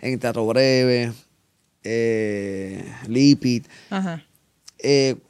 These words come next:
Speaker 1: que los show-, cuando los shows de impro, pues, estamos, ¿verdad? Como creando esta historia y veo que las propuestas, las propuestas, pues, entonces, de momento, yo creo toda esta propuesta, que sé que va a ser, pienso, ¿verdad? Pero estoy como, tengo esa garantía y tengo esa convicción de que, y esa fe de que esto va a ser un punchline, pues,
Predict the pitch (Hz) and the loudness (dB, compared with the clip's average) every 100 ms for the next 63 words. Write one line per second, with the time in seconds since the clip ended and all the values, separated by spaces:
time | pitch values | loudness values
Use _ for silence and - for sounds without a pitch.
0 | 117 - 147 147 151 151 139 135 160 160 | -8 -2 0 0 -2 -2 -2 0 0 0
1 | 220 214 185 160 147 131 127 139 156 135 | 0 0 0 2 2 0 0 0 0 0
2 | 139 165 151 123 113 - 120 120 147 160 | 0 0 -2 -4 -4 -4 -4 -4 -4 -2
3 | 208 165 143 131 123 117 127 135 127 - | 0 0 0 0 0 0 0 -2 -4 -6
4 | 104 110 110 123 120 120 139 185 180 120 | -6 -6 -6 -4 -4 -4 -2 -2 -2 -2
5 | 110 107 - 131 131 165 202 123 113 110 | -4 -4 -4 -2 -2 -2 -2 -2 -2 -2
6 | 113 - 120 139 170 - 127 - - - | -2 -2 0 0 0 0 -4 -4 -18 -20
7 | _ 123 113 113 117 110 110 101 98 - | _ -2 -2 -2 0 0 -2 -4 -6 -14
8 | _ _ _ 113 127 - 113 156 - 104 | _ _ _ 0 2 0 -4 -4 -4 -2
9 | 120 113 95 110 104 104 95 101 - 101 | 0 -2 -2 -4 -4 -6 -6 -8 -8 -6
10 | 101 120 113 104 104 92 123 123 110 101 | -2 0 0 -2 -4 -4 0 2 2 0
11 | 104 98 117 113 104 110 - 127 120 117 | -4 -2 -2 -2 -4 -2 0 0 -2 -2
12 | 107 101 98 101 95 107 101 127 120 110 | -4 -4 -4 -4 -4 -6 -2 0 0 -2
13 | 101 113 101 123 - 160 139 123 170 - | -4 -6 -4 -4 -2 -2 -2 -2 -4 -8
14 | - - - _ - 123 117 107 | -20 -20 -20 _ 0 2 2 0